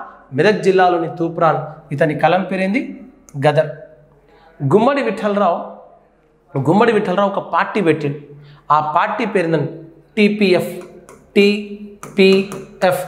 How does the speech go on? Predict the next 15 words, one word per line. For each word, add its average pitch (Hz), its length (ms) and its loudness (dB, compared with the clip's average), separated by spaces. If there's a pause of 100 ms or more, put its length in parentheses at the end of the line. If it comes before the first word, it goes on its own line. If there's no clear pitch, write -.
అనే 165 160 4 (140)
పార్టీ 165 240 0
పెట్టి, 139 260 -4
టీపీఎఫ్ 208 420 0
అంటే 247 160 -6 (460)
తెలంగాణ 196 480 2 (200)
ప్రజా 170 240 2 (160)
ఫ్రంట్, 170 320 -2 (880)
తెలంగాణ 170 600 4 (2250)
ప్రజా 175 300 2 (240)
ఫ్రంట్ 185 360 -2 (720)
అనే 165 140 4 (200)
పార్టీని 190 380 2
స్థాపించిండు. 151 720 -4 (840)
గద్దర్ 160 240 4